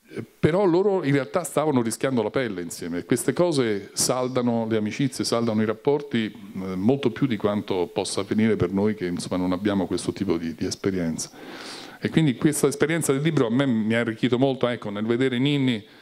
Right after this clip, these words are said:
che viene tutte le volte <clears throat> a parlare di questo libro, di Nanni che stando male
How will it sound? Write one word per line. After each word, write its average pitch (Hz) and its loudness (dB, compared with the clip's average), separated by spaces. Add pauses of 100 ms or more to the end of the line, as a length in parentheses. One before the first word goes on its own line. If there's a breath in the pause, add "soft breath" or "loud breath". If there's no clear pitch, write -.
(180 loud breath)
che 113 -2
viene 117 0
tutte 117 0
le 117 4
volte 117 -2
<clears throat> 120 0
a 123 2
parlare 107 0
di 101 -4
questo 104 0
libro, 131 2 (280 loud breath)
di 113 2
Nanni 127 0
che 107 -4
stando 110 0
male 113 2